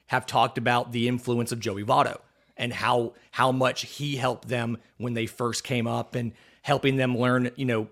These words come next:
learn how things work at the major league level, how to go about your business trips and do your business. So I do think the benefits outweigh the cons,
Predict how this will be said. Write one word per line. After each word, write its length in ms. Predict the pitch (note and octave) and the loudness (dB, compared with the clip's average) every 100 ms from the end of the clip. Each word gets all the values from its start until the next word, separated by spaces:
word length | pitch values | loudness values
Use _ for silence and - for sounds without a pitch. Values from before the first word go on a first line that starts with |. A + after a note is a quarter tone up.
| - | -6
learn 380 | B2 C3 B2+ B2 | 0 4 4 4
how 240 | B2+ A#2+ | 4 2
things 280 | - B2 A2 | 0 -4 -2
work 140 | A#2 | -4
at 60 | A2+ | -4
the 60 | |
major 200 | A2+ G#2+ | -6 -4
league 200 | A2 A2 | -4 -4
level, 360 | A2 G#2+ A2 G2 - | -2 0 -2 -4 -10
how 160 | - A2 | -2 0
to 80 | A#2 | 2
go 160 | B2 | 2
about 300 | A#2+ A2+ A2 | 2 2 -2
your 80 | A#2 | -4
business 320 | G#2 A2 G#2+ | -2 -2 -4
trips 280 | - A#2+ A#2 | -2 -4 -4
and 80 | A2 | -4
do 80 | A#2+ | -4
your 140 | A2 | -4
business. 500 | G2+ C3+ A#2 F#2 - - | 0 0 -2 -10 -14 -4
So 440 | - C#3 B2+ A2 - _ _ _ _ | 2 4 4 0 -8 _ _ _ _
I 80 | D3 | 2
do 320 | C#3+ A#2 D#3 | 2 2 0
think 300 | F#3+ - F3 | 2 0 0
the 80 | D#3+ | -2
benefits 520 | B2+ B2+ C3 C3+ B2+ - | 0 2 2 0 -2 -2
outweigh 600 | A#2+ A#2+ C3 A2 A2+ A#2 | 0 0 -2 0 2 2
the 120 | G#2+ | -2
cons, 640 | - - A2 G#2+ B2+ F3+ | -6 -6 -4 -2 -2 -2